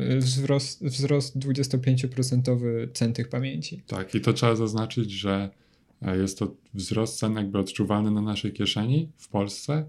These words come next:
Speaker 2: E, i tutaj kilka przykładów. E, dysk, e, S S D Good rama pięćset dwanaście giga, bardzo popularny.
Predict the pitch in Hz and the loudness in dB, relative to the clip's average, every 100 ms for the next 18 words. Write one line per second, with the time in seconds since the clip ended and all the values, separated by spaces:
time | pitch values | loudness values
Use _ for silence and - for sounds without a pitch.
0 | - _ - - - - 95 92 90 92 | -10 _ -18 -18 -12 -4 -4 -2 -6 -8
1 | 95 135 - 101 98 - _ _ _ - | -8 -10 0 0 0 -6 _ _ _ -8
2 | 110 95 104 - - 104 123 139 - 110 | -6 -2 -2 -2 -2 0 2 0 -2 -12
3 | 101 92 90 90 87 101 127 127 - _ | -8 -6 -4 -6 -2 0 0 0 -10 _
4 | _ _ _ _ _ - 95 98 104 107 | _ _ _ _ _ -6 -4 -2 -2 -2
5 | 95 110 113 110 104 104 117 113 110 104 | -2 -2 0 0 0 0 0 0 -2 0
6 | 101 - 101 98 - 98 127 127 104 98 | -2 0 -2 0 -4 -4 -2 0 0 -2
7 | 98 139 - 98 95 98 117 135 | -4 -6 -6 0 0 0 -2 -2